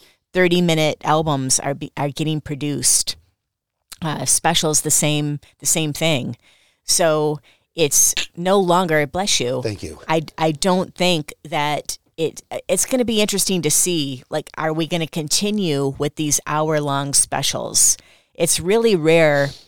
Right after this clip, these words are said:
Speaker 1: on Netflix when I can watch one comedian for an entire hour.
Speaker 2: Well, mine, mine
Speaker 1: I
Speaker 2: new
Speaker 1: do it to
Speaker 2: special's coming
Speaker 1: study.
Speaker 2: out in March, so I hope to God
Speaker 1: Yeah,
Speaker 2: the answer
Speaker 1: yeah.
Speaker 2: in March is
Speaker 1: Well, we'll
Speaker 2: yes.
Speaker 1: see. We'll see. But I,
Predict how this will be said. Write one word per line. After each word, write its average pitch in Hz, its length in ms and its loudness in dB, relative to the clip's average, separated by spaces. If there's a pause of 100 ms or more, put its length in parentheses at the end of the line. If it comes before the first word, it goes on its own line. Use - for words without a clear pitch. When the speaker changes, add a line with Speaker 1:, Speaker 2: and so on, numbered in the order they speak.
(420)
Speaker 1:
on 165 220 -2
Netflix 160 600 -2
when 156 140 -2
I 147 100 0
can 151 280 -4
watch 143 440 0
one 156 520 -6
comedian 139 640 -6
for 139 160 -6
an 131 100 -4
entire 127 560 -6 (140)
hour. 139 400 -8
Speaker 2:
Well, 170 160 6
mine, 262 500 2
mine 240 240 0
Speaker 1:
I 262 60 4
Speaker 2:
new 247 80 4
Speaker 1:
do 240 100 8
it - 140 8
to 170 80 4
Speaker 2:
special's - 160 2
coming 165 260 4
Speaker 1:
study. 202 60 6
Speaker 2:
out 175 180 2
in 151 60 2
March, 156 420 4
so 135 160 4
I 127 80 6
hope 127 220 2
to 165 100 2
God 139 400 2
Speaker 1:
Yeah, - 20 4
Speaker 2:
the 139 140 6
answer 160 140 2
Speaker 1:
yeah. 202 240 6
Speaker 2:
in 123 80 2
March 156 340 4
is 110 80 0
Speaker 1:
Well, 175 120 4
we'll 151 120 -4
Speaker 2:
yes. 208 300 4
Speaker 1:
see. 165 480 2
We'll 160 160 0
see. 175 240 4
But 180 140 4
I, - 340 4